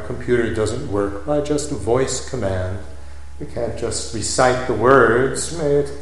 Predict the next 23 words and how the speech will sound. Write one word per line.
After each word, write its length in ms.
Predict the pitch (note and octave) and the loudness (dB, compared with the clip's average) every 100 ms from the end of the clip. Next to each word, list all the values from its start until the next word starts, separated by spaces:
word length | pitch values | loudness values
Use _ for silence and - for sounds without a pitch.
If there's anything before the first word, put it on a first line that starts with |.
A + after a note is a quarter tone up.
| - - - - - - | -12 -12 -12 -12 -10 -6
act 260 | A2 G#2+ B2 | -2 -2 -2
as 120 | G2 | -4
a 60 | G2 | -4
cause 440 | - G#2 G2+ - | 0 2 2 0
to 80 | C#3+ | 0
reach 220 | C#3+ C#3 | -2 0
enlightenment 580 | C#3+ B2+ C3 D3 A#2+ A#2+ | 0 0 0 -2 -4 -6
for 500 | B2 C3+ B2+ B2+ B2+ | -4 -2 0 0 0
the 60 | B2 | -2
benefit 380 | G#2 G#2 F#2 C3+ | -4 -4 -4 -4
of 100 | G2 | -2
all." 160 | G2 F#2+ | -2 0
You 80 | |
have 100 | A2 G#2+ | -2 -2
to 40 | |
actually 320 | A#2 - A2 | -2 -2 -6
press 480 | G2 - A2+ - - | -4 0 0 0 -4
the 80 | D#3 | -2
button, 380 | D3 F#3+ D#3+ D3+ | -2 -2 -4 -8
so 120 | D#3+ | -8
you 120 | E3 | -8
have 160 | D3 | -8
to 80 | - | -8